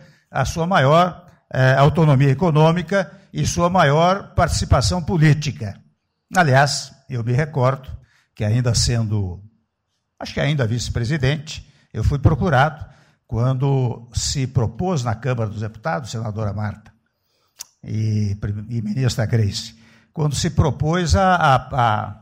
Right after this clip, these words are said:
participação da mulher na, obrigatoriamente na mesa diretora. E eu invoquei o dispositivo constitucional para dizer, "Vocês trabalhem nessa direção, porque terão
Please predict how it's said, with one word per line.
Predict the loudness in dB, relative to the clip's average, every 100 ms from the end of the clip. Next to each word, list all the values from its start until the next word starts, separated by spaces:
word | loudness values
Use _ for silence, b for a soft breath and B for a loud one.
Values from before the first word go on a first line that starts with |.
| _ _ -2
participação | -2 0 0 2 2 0 0
da | 2
mulher | 2 2 0 0
na, | 0 0 -2
obrigatoriamente | -4 -2 0 0 2 2 2 0 -4 -4 -8 -10 B B B
na | 0 0
mesa | 2 2 2 2 0
diretora. | 0 -2 -2 2 2 2 0 -10 -20 _ _ _
E | -2 2
eu | 2 2
invoquei | 0 0 2 2
o | 2
dispositivo | 0 0 0 0 0 -2
constitucional | 0 -4 -2 0 2 2 0 B B B
para | 0 2
dizer, | 0 -2 0
"Vocês | -2 -4 -4
trabalhem | 0 2 2 2 0
nessa | -2 -2 -2
direção, | -4 -4 -2 0 -2 -2 B B -12
porque | -8 -4
terão | 0 4 4 2 -6